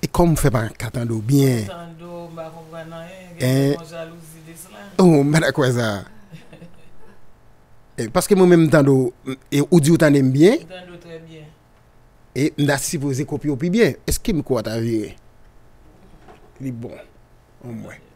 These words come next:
Speaker 1: Ok. Allez, moi encore. Faut-il baisser bouche plus bas, mon bagage ?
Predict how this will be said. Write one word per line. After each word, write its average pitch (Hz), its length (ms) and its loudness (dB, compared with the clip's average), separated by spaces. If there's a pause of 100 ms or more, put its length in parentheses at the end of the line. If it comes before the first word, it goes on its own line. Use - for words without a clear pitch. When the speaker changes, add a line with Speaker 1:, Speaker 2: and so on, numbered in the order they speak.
(520)
Speaker 1:
Ok. 131 340 -8 (840)
Allez, 139 220 -2
moi 127 280 -4
encore. - 240 -18 (1040)
Faut-il 175 320 -4
baisser 151 280 0
bouche 120 360 -8
plus 120 120 -8
bas, 117 120 -6
mon 117 180 -4
bagage ? 110 300 -10